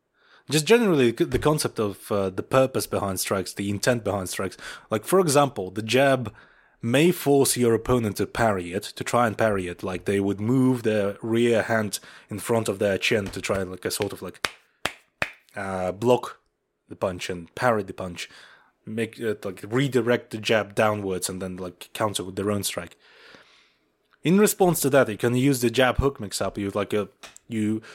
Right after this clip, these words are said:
throw a non-committal jab and then loop your hand around the guard and connect with, like, a s-, sort of, like, a slappy hook on the jaw. And this catches your opponent off guard,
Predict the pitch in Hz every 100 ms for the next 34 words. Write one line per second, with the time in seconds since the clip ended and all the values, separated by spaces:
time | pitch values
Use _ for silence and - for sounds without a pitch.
0 | - - 143 160 135 131 143 - 123 120
1 | 110 120 123 113 107 107 95 - _ _
2 | - 104 135 135 120 107 92 120 113 101
3 | 107 98 98 107 107 98 90 _ _ _
4 | _ _ _ _ - 113 104 120 117 -
5 | 104 101 95 104 95 - 110 - 113 104
6 | 104 95 95 - 120 110 101 110 107 -
7 | 92 92 107 95 - - - - - -
8 | - _ 92 92 98 147 - 135 123 107
9 | 110 104 123 110 107 98 101 107 104 117